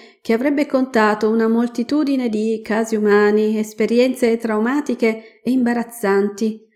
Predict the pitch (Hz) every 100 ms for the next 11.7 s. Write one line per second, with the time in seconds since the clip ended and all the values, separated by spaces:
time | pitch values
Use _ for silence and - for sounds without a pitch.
0 | _ _ - 214 226 226 214 220 285 320
1 | 311 320 - - 220 220 233 220 240 262
2 | 240 247 294 - - 240 254 240 220 214
3 | - 226 214 - _ _ _ _ _ _
4 | _ - 208 208 202 208 202 190 196 185
5 | 185 214 226 220 190 190 196 220 220 220
6 | 208 - - _ _ - 180 175 180 226
7 | 220 214 208 202 196 196 190 196 262 254
8 | 220 226 269 - _ _ _ _ _ -
9 | 202 196 175 - 170 254 254 208 196 196
10 | 233 254 - _ _ _ - 180 - 262
11 | 339 220 - - 208 - _